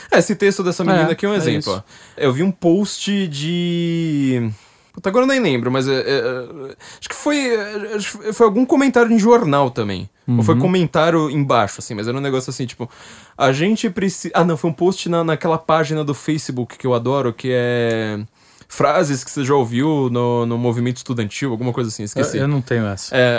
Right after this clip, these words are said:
Speaker 1: é, é, eles de-, deixaram um print lá de uma menina falando. Não, o que que a gente, uma menina, não sei, né, mas era um, um texto que parecia ser bem feminino. "Não, gente, o que a gente precisa fazer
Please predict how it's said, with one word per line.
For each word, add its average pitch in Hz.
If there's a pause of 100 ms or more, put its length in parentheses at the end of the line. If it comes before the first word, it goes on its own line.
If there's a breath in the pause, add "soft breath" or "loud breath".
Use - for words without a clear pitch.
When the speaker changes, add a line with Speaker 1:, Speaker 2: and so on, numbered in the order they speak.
(560)
Speaker 1:
é, 120
é, 127
eles 127
de-, 143
deixaram 147
um 175
print 170
lá 135
de 143
uma 151
menina 156
falando. 147 (280 loud breath)
Não, 233
o 147
que 220
que 247
a 240
gente, 208
uma 135
menina, 160
não 123
sei, 107
né, 107
mas 117
era 127
um, 127
um 123
texto 139
que -
parecia 131
ser -
bem 147
feminino. 120 (440 loud breath)
"Não, 254
gente, 160
o -
que 180
a 175
gente 185
precisa 202
fazer 185